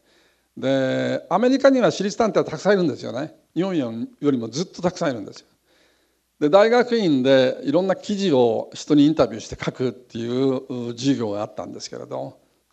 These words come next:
絶対私立探偵をインタビューしようと思ってですね、えー、何人かの私立探偵に電話をして、「どんなお仕事をしてるんですか？難しいのは何ですか？えー、危険な目に遭ったことがありますか？」っ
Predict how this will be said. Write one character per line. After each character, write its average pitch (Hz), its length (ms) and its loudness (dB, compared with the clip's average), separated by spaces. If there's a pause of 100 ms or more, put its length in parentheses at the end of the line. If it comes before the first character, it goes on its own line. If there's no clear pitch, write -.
(160)
絶 147 400 0
対 208 220 0
私 - 140 -2
立 175 180 0
探 170 160 2
偵 117 180 -8
を 110 60 -6
イ 131 40 -4
ン 139 40 -4
タ 135 120 -6
ビ 120 60 -16
ュ 117 40 -14
ー - 20 -10
し - 100 -8
よ 143 60 -6
う - 40 -12 (540)
と - 60 -8
思 123 140 -2
っ - 60 -14
て - 80 -12
で - 120 -12
す - 100 -16
ね、 - 300 -12 (680)
え 123 340 -2
ー、 117 60 -4
何 160 320 4
人 117 220 -4
か 104 100 -4
の 117 140 -6
私 139 140 -8
立 131 220 -6
探 127 220 0
偵 113 320 -8
に 120 240 -2
電 131 240 0
話 127 160 0
を 120 120 0
し - 120 -8
て、 127 400 -2 (300)
「ど 143 180 2
ん 214 80 2
な 185 80 0
お 131 80 -2
仕 - 140 -6
事 113 180 -8
を 101 40 -12
し - 80 -18
て 131 80 -10
る 117 60 -12
ん 113 40 -16
で 110 80 -18
す - 100 -18
か？ - 120 -20
難 139 320 -8
し - 100 -6
い - 20 -2
の 151 80 0
は 117 60 -8
何 135 180 -4
で 139 80 -10
す - 120 -12
か？ - 120 -20 (520)
え - 40 -12 (160)
ー、 - 40 -14
危 - 120 -20
険 190 160 0
な 196 100 2
目 190 100 0
に 131 100 -4
遭 123 40 -8
っ - 60 -14
た 123 80 -10
こ - 80 -12
と - 80 -20
が 92 80 -14
あ - 20 -8
り 104 60 -6
ま 175 140 -6
す - 100 -8
か？」 - 100 -16
っ - 40 -20